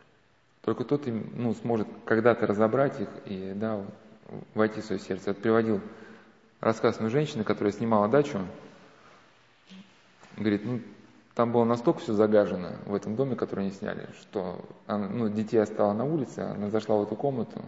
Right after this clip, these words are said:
Говорит, настолько было всё загажено, я просто легла там на диван и расплакалась. Ну, потом,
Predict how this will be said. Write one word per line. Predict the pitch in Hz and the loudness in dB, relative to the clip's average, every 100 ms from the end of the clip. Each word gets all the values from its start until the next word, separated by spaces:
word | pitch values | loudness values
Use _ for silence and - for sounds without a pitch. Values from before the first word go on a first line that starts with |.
| - - _ _ - - - - | -16 -20 _ _ -20 -20 -20 -14
Говорит, | 104 | -6
настолько | 120 120 123 | -4 -4 -4
было | 101 | -4
всё | - 104 | 0 0
загажено, | 104 98 98 | 0 -2 -2
я | |
просто | 98 104 104 | -6 -4 0
легла | 110 110 123 123 | 2 2 6 4
там | 113 104 | 4 -2
на | |
диван | 101 110 123 | 0 0 0
и | 107 | -2
расплакалась. | 90 - 92 - - - - - - - - - _ _ - - - - - - - - - - _ _ - _ _ | -4 -4 -6 -8 -12 -14 -20 -18 -18 -20 -20 -20 _ _ -20 -20 -20 -18 -18 -20 -20 -20 -20 -20 _ _ -20 _ _
Ну, | 120 143 | -4 2
потом, | 120 123 107 | 4 4 0